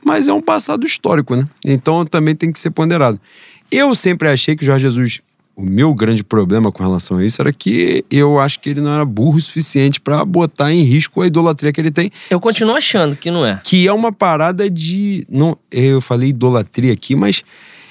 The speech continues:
Speaker 1: é, é, é papo de, de reverência. As pessoas, as pessoas não questionam absolutamente nada. Você vê as pessoas falando, rola uma fantasiada muito grande sobre uma série de coisas. Os números foram emblemáticos.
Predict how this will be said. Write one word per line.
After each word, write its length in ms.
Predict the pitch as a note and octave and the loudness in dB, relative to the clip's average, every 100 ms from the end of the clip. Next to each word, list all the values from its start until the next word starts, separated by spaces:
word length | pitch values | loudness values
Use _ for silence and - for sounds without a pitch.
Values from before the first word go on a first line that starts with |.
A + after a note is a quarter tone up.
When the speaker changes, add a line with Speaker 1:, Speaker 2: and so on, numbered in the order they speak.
| _ | _
Speaker 1:
é, 200 | D3+ E3 D#3+ | -2 0 2
é, 340 | D#3 D3+ C3+ | 2 2 0
é 40 | C3 | 0
papo 340 | C3 C#3+ F3+ | 0 -2 -4
de, 420 | F3+ A#3 B3 A#3 D#3+ | -4 -4 -2 -2 0
de 140 | F#3 | 2
reverência. 760 | F3 F#3 D4+ D4 D#3 D#3 D3 G#2+ | 2 2 -2 0 2 2 0 -4
As 80 | |
pessoas, 600 | - G#2 - C3+ E3+ - - | -6 -6 -2 0 0 -2 -2
as 160 | B2 | -2
pessoas 380 | - B2 C#3 D#3 | 0 0 2 2
não 120 | F#3+ | 2
questionam 560 | G3 G3+ - A#3+ F3 F3+ | 0 -2 -2 0 0 0
absolutamente 560 | F3 - F3+ F#3 G#3+ F#3 | 0 -2 -2 0 0 0
nada. 120 | C#3+ - - | -2 -6 -2
Você 280 | B2+ - C#3+ | 0 2 2
vê 120 | E3 | 0
as 80 | - | -2
pessoas 300 | F3 D3+ C3+ | -2 -2 0
falando, 600 | B2+ G#2+ A#2+ E3 G2 - _ _ _ _ _ _ _ - | -2 0 0 0 -2 -6 _ _ _ _ _ _ _ -16
rola 360 | - G2+ C3 G#3 | -4 2 2 2
uma 140 | A3 | -2
fantasiada 580 | F3 D#3 C#3 B2+ B2 C3+ | -2 -4 -2 0 0 0
muito 300 | A#2+ C#3+ A3 | 0 0 -2
grande 320 | E3+ B2+ D3 | 0 2 0
sobre 180 | D3 A#2+ | -2 -2
uma 120 | A#2 | -2
série 240 | A2 G#2+ G#2 | -2 -2 -2
de 100 | G2 | -4
coisas. 340 | - F2 D2+ - - - - | -4 -4 -4 -14 -20 -12 -4
Os 100 | F#2+ | 2
números 300 | A#2 C#3+ B2 | 4 4 0
foram 400 | - A2 G2+ F2+ - | -2 0 0 -2 -4
emblemáticos. 680 | F2+ F2+ F2 G#2 A#2 - | -2 0 2 2 0 -8